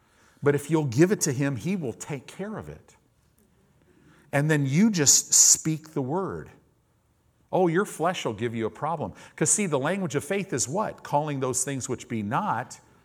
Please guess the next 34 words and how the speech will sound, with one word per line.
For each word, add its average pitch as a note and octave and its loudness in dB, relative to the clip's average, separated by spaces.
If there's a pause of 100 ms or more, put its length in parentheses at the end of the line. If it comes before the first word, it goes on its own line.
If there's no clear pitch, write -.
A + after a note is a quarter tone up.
(120)
as G2+ -6
though G#2 -4
they G#2 -2
are. C3+ -6 (320)
Well, C3+ 4
your, C3+ -2
your A#2+ -2
mind B2+ -2
and A#2+ -2
your A2 -2
flesh G3+ -2
is B2+ -4
gonna G#2+ -4
have G#2 -2
a G#2 -10
problem G#3+ -2
with A2+ -6
that G2 -6 (340)
until C3 -2
you A#2+ -2
start B2 0
renewing A2+ -4
your A#2+ -4
mind. C3+ -4 (640)
Your B2 0
flesh - 0
will A#2+ 2
always D#3+ 0
have A2 0
a F#2 -8
problem F#2+ -4
with F#2+ -6
it, G2 -8
but F#2+ -6